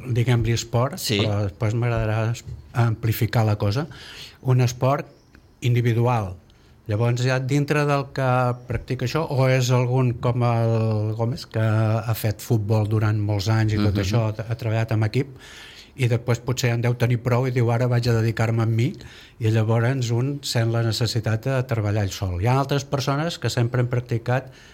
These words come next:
Speaker 1: esports, eh, només allò
Speaker 2: Individuals.
Speaker 1: individuals,
Speaker 2: Mhm.
Speaker 1: no? I, i llavors, no sé, t'ha, t'ha de traure d'alguna manera aquest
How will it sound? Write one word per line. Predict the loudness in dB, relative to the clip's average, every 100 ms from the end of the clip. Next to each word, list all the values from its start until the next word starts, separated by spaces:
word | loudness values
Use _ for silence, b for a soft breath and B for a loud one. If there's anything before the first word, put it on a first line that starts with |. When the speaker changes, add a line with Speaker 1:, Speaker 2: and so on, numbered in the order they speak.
| B
Speaker 1:
esports, | -8 -4 -2 0 -2 -6 -10
eh, | -2 0 0 0
només | 0 2 0 0
allò | 0
Speaker 2:
Individuals. | 2 2 2 0 0 0
Speaker 1:
individuals, | -2 -2 -2
Speaker 2:
Mhm. |
Speaker 1:
no? | -2 -6 B B B B B B -6
I, | 0 0 0 -4
i | 0
llavors, | 2 2 0 -2 -4 -2
no | 0
sé, | 0 -2 -4 -10 -4
t'ha, | -4
t'ha | 0 0
de | 0
traure | 0 0 0 0
d'alguna | 0 0 0 0
manera | 0 0 0 -2 -2 -4
aquest | -2 -4